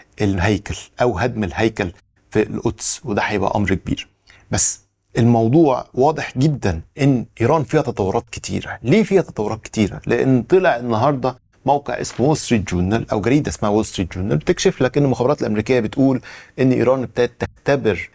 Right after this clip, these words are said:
أسلحة قادرة على، آه، حمل قنابل نووية أو حمل رؤوس نووية. طيب إيه الجديد في الموضوع؟ قال لك والله على فكرة،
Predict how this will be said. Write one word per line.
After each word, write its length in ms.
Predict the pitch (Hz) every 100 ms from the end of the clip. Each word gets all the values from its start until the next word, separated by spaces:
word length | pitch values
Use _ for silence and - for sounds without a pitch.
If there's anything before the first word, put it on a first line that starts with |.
| -
أسلحة 520 | - - 143 - 135 - _ _ _
قادرة 400 | 107 104 101 131
على، 520 | 110 98 113 120 117 - 101
آه، 320 | 92 87 80
حمل 540 | - - 135 135 101 98
قنابل 440 | 101 101 117 101
نووية 480 | 95 92 90 82 - - -
أو 140 | 120
حمل 400 | - 131 139 131 110
رؤوس 460 | 107 135 131 -
نووية. 380 | 87 82 82 - _ -
طيب 140 | 92 - _ _ _ -
إيه 60 | 165
الجديد 320 | 139 131 139
في 100 | -
الموضوع؟ 260 | 85 95 - - - - - -
قال 100 | 160
لك 180 | 170 -
والله 460 | 120 135 123 123 -
على 140 | 104 107
فكرة، 320 | 123 143